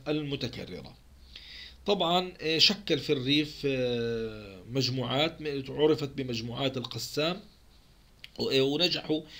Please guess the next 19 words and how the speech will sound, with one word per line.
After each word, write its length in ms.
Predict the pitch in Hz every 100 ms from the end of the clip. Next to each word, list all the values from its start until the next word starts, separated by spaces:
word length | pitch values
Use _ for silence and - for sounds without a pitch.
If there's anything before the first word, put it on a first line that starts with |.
| - -
طبعًا 200 | 151 147
بعد 320 | 151 151 143
تشكيل 380 | - - - 147
الخلايا 400 | 127 - 120 147
المسلحة 720 | 170 170 - 180 175 185 165 160
نجحوا 300 | 175 170 -
في 100 | -
تنفيذ 440 | 151 131 156 160
الكثير 520 | 151 147 135 156 160
من 140 | 143 156
العمليات 640 | 139 139 135 135 151 135
الفدائية، 720 | 123 135 131 143 143 139 135 - - - - -
آه، 1700 | 147 143 139 135 135 131 131 131 127 127 123 117 113 113 113 - 117
ضد 300 | 147 165 -
الاحتلال 560 | 135 135 - - 139 139
البريطاني 640 | 127 117 120 123 156 165
والمستعمرات 800 | 151 131 127 - 123 127 131 127
الصهيونية. 760 | 117 - 113 120 127 170 196 202 - - - -
طبعًا 440 | 196 156 170 170